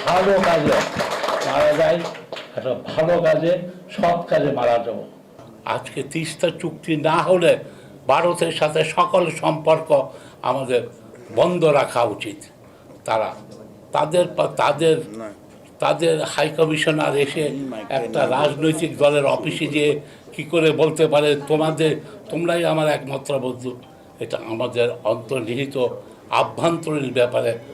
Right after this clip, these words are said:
Speaker 1: হস্তক্ষেপের শামিল। যতদিন এই তিস্তা চুক্তি না হবে,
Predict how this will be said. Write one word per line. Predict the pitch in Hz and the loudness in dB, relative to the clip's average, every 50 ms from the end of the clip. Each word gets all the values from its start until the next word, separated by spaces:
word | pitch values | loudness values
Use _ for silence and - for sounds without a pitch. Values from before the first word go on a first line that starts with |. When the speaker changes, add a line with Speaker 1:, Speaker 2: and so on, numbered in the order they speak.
| - - - - | -18 -18 -12 -6
Speaker 1:
হস্তক্ষেপের | 139 131 - - - 147 - - - 117 110 117 117 | -6 -6 -6 -6 -10 -10 -6 -4 -4 -4 -2 -4 -6
শামিল। | - - - - - - 95 92 90 - - - 95 92 - - - - - - - - | -6 -6 -8 -8 -8 -8 -10 -12 -14 -16 -18 -20 -20 -20 -20 -20 -20 -20 -20 -14 -6 -2
যতদিন | 127 127 127 127 147 143 143 143 147 147 | 0 0 0 0 -4 -6 -4 -4 -2 -2
এই | 143 139 139 | -2 -4 -4
তিস্তা | 135 - 147 139 - - - - 143 143 | -6 -8 -8 -8 -8 -8 -8 -8 -8 -8
চুক্তি | - 131 - - - 143 | -8 -10 -10 -6 -6 -4
না | 139 143 135 | -4 -4 -2
হবে, | 131 139 147 147 147 156 | 0 2 2 2 2 2